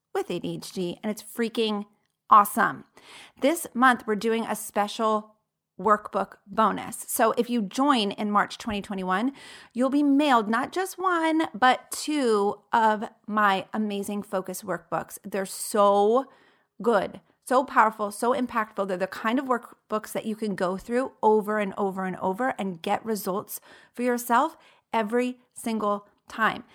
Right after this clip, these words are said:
I also had one of our members, um, she's been in for a year. So she's an A-list member. She's an artist, and I had her create some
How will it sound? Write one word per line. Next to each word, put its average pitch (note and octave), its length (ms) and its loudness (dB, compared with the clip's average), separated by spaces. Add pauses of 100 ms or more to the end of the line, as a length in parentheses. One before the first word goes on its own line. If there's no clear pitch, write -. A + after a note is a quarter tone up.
(220)
I - 220 0
also F#4 360 4
had D#4+ 380 0
one A3 240 -2
of A#3+ 120 0
our A3 100 2
members, G#3+ 560 -2 (100)
um, G3+ 200 0
she's G#3+ 340 -6
been G3 420 -2 (100)
in G#3 180 -6
for G3+ 160 -8
a F#3+ 60 -4
year. F3 220 -8
So G#3+ 160 -10
she's G#3 180 -6
an G3 200 -6
A-list C4+ 420 -2
member. A3 380 -2 (640)
She's D4+ 240 -4
an D4 160 2
artist, A#3+ 480 4
and A#3+ 100 -2
I A#3 40 -2
had A3 320 0
her C#4+ 160 0
create C#4+ 500 -2
some G#3+ 500 0